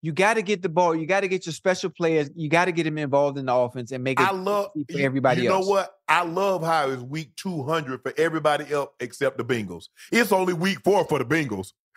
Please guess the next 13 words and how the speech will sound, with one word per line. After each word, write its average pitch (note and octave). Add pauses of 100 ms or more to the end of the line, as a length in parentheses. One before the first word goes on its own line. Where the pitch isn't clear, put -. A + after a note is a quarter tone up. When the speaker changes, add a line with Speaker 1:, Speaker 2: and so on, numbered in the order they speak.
(160)
Speaker 2:
but G3+
it's G#3
week A#3+
two B3+
thousand A3
Speaker 1:
Oh, -
Speaker 2:
for F3
Speaker 1:
well, E3
Speaker 2:
everybody E3+
Speaker 1:
well, C3
Speaker 2:
else. E3+
Speaker 1:
well, F3
listen. F3